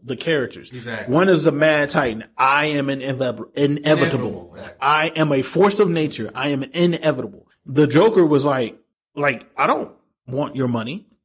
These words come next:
Speaker 1: I don't
Speaker 2: I wanna watch
Speaker 1: want,
Speaker 2: the world burn.
Speaker 1: I just wanna watch the world burn. World burn." And
Speaker 2: Exactly.
Speaker 1: he went about doing
Speaker 2: Thanos
Speaker 1: those
Speaker 2: wants to
Speaker 1: things.
Speaker 2: watch the u-
Speaker 1: Yeah. Well, no, actually,
Speaker 2: Half
Speaker 1: Thanos
Speaker 2: the universe burn.
Speaker 1: thinks he's a humanitarian.
Speaker 2: Yeah, exactly.
Speaker 1: Well,
Speaker 2: Yeah, he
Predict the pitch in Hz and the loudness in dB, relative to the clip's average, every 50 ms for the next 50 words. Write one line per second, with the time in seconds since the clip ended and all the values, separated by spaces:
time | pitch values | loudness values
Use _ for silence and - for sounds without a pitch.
0 | _ _ - 156 170 214 220 208 165 151 160 165 151 143 - 139 135 139 151 170 | _ _ 0 2 4 4 2 2 0 -2 -2 -2 -2 -2 -4 -6 -10 -10 -10 -10
1 | 160 135 107 - - - _ - - 247 262 220 185 156 143 131 127 120 117 143 | -12 -12 -14 -16 -20 -8 _ 0 2 4 4 4 4 4 4 2 0 0 2 2
2 | 190 226 214 151 113 110 - - - _ _ 131 131 139 139 175 208 214 202 185 | 4 4 2 0 -4 -10 -14 -18 -20 _ _ -14 -4 0 4 4 6 6 6 4
3 | 165 147 120 117 135 135 120 104 90 - - 127 120 151 156 151 160 208 196 180 | 2 0 -2 0 0 0 0 -2 -6 -12 -16 -6 -4 -2 -2 0 0 -2 -2 -2
4 | 160 - - _ _ _ _ _ - 123 131 180 220 196 170 131 - 175 185 196 | -6 -10 -16 _ _ _ _ _ -6 0 2 2 2 2 0 0 0 2 2 2
5 | - - - - - - 170 208 214 202 180 156 147 147 139 135 127 127 127 117 | 0 -2 -6 -8 0 2 4 4 4 4 2 0 0 0 0 0 0 -2 -6 -10
6 | 107 117 117 120 113 110 95 95 107 131 - - - - - 175 123 - 165 - | -10 -10 -10 -10 -10 -12 -12 -14 -16 -16 -16 -18 -16 -6 -4 -4 -4 -4 -8 -14
7 | _ _ _ _ _ - 294 277 240 208 185 - - _ - 180 233 294 247 147 | _ _ _ _ _ 2 4 4 4 0 -2 -8 -16 _ 0 2 4 4 4 2
8 | 117 - - - 147 143 135 - 135 123 113 - 156 165 180 185 180 170 139 131 | 0 -4 -6 -2 -2 -2 0 -2 -4 -6 -2 0 0 2 2 2 2 2 0 -4
9 | 131 123 117 113 107 104 101 95 95 - 330 311 220 - - - - - - 170 | -6 -8 -10 -12 -14 -16 -16 -4 0 2 2 2 0 -4 -6 -8 -8 -6 -2 0
10 | 180 151 147 147 131 143 135 143 147 139 127 120 - - - 117 120 127 127 - | 0 0 0 -2 -2 -2 0 0 0 0 0 -2 -2 -4 -4 -2 -4 -4 -4 -2
11 | 165 196 | 0 0